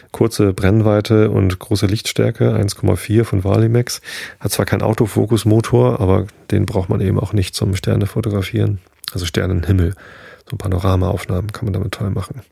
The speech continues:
Da braucht man eine kurze Brennweite, damit man lange Belichtungszeit haben kann, ohne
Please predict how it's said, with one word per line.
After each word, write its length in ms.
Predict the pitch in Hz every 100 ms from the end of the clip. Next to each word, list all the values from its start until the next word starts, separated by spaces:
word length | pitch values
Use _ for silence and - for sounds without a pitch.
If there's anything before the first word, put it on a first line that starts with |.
| _ - - - - - - -
Da 120 | 104
braucht 220 | 101 90
man 140 | 101
eine 100 | 95
kurze 320 | - 110 110 98
Brennweite, 560 | 101 104 98 95 98
damit 320 | 95 90 90
man 340 | 95 90 90 90
lange 420 | - 92 101 110
Belichtungszeit 720 | 98 101 - 98 - 95 -
haben 220 | 95 95
kann, 280 | 98 101 92
ohne 460 | 101 95 95 90